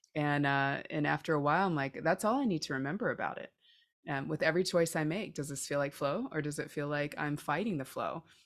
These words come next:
Because if I'm fighting the flow, I'm just gonna bring in those difficulties to myself. And when you are in grief, when you have those extra challenges that come in at sometimes key times in your life to, to help you see that,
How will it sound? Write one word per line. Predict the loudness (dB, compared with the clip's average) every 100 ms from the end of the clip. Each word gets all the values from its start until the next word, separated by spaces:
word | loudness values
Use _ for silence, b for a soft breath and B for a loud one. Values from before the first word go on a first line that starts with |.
| -14
Because | -4 -4
if | -2
I'm | -2
fighting | 2 2 2
the | -2
flow, | 0 2
I'm | 2
just | 0 -4 -2
gonna | -4
bring | -2 -2 -2
in | -2 -4 -2
those | -2 -4 -4
difficulties | -6 -6 -6 -4 -4 -6
to | -6
myself. | -6 -6 -4 -4 -4 -10 _ _ _ _ -6
And | -2 -2 -2 -2
when | 0
you | 0 4
are | 6 6
in | 4
grief, | 0 -4
when | -4
you | -4
have | 2 2
those | 2 -4
extra | -6 -4 -8
challenges | -2 0 2 0 -2 -4 -2
that | -4 -4
come | -4 -2
in | -2 -2 -6 -10 b b -4
at | 0
sometimes | 2 2 2 0
key | -2 -4
times | -2 -2 0 0
in | -2
your | -2
life | 0 0 -2
to, | -4 -2 -4
to | -6 -8 -6
help | -4 -4 -2
you | -4
see | -2 0 2
that, | 4 4 2